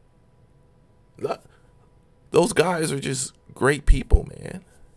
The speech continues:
All they doing is smoking weed. I mean, what the, <laughs> what's the big deal? There's no big deal. Everybody was happy. Everybody had a good time. There was no fighting.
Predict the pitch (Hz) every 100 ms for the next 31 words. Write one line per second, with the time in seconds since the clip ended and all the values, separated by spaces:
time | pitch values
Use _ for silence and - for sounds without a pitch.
0 | - - - 135 170 139 107 113 175 107
1 | 104 269 247 214 226 233 262 - - -
2 | - - - - - - - - - -
3 | - - 381 339 330 320 339 254 98 -
4 | - _ - - _ _ - 311 - 104
5 | 87 - 73 55 - - - - - -
6 | 120 160 160 156 147 - 175 175 185 180
7 | - 160 165 143 143 104 190 180 - 180
8 | 180 175 180 - - - 208 110 - -
9 | - 175 165 165 160 185